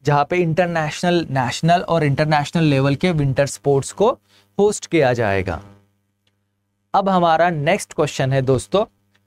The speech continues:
क्वेश्चन नंबर सेवनटीन। A seventh international conference on a latest innovation in computing was organized at। कंप्यूटिंग में नवीनतम नामचारों पर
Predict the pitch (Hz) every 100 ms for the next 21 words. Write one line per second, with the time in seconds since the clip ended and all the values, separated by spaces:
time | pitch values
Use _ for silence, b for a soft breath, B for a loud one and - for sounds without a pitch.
0 | _ - 143 - 170 165 160 160 - 135
1 | 135 131 165 107 - _ _ _ _ _
2 | _ _ _ _ _ _ _ _ _ _
3 | - 151 - 185 185 226 226 - 180 190
4 | 180 165 156 175 170 165 160 151 120 92
5 | 95 - 147 160 175 135 127 165 202 202
6 | 175 165 165 151 143 - 156 156 165 165
7 | - 131 151 151 139 131 78 - _ _
8 | _ 135 143 165 165 135 139 139 143 139
9 | 135 135 120 - - - _ _ _ _
10 | _ _ - 151 151 202 214 190 170 156
11 | 180 165 131 156 190 180 185 190 175 147
12 | 151 156 135 139 131 143